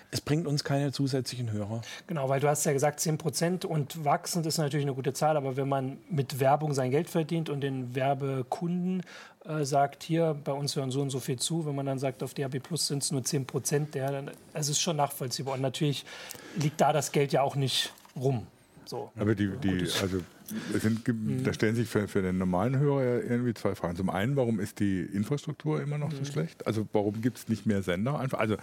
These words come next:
Speaker 3: Sendemasten, so dass die Abdeckung gut ist. Und das andere ist, also viele sind ja auch so ein bisschen geschlagen durch die Erfahrung mit D V B T.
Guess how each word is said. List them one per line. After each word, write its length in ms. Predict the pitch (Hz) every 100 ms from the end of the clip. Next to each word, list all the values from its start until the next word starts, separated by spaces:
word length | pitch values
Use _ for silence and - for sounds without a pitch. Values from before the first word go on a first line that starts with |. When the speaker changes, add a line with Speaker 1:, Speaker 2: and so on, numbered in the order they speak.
| -
Speaker 3:
Sendemasten, 800 | - 98 101 95 104 - 165 180 120
so 120 | 110
dass 140 | 101 - 120
die 100 | 85
Abdeckung 420 | - 117 120 127
gut 200 | 135 135
ist. 140 | 135 - - -
Und 80 | -
das 100 | 113
andere 380 | 110 98 127 143
ist, 180 | 139 -
also 220 | 123 107 101 104 117 131
viele 320 | - 123 135
sind 160 | 131 127
ja 80 | 113
auch 160 | 113
so 80 | 120
ein 80 | 113
bisschen 480 | 117 - 113 107 107 _ - - - _
geschlagen 880 | 117 - 104 85 85 107 123 120 117 - - - - _ -
durch 300 | 113 110 -
die 100 | 107
Erfahrung 720 | 92 - 104 107 107 107 104
mit 480 | 104 104 - - -
D 100 | 104
V 220 | - 101
B 220 | 104 98
T. 460 | 87 - 104 117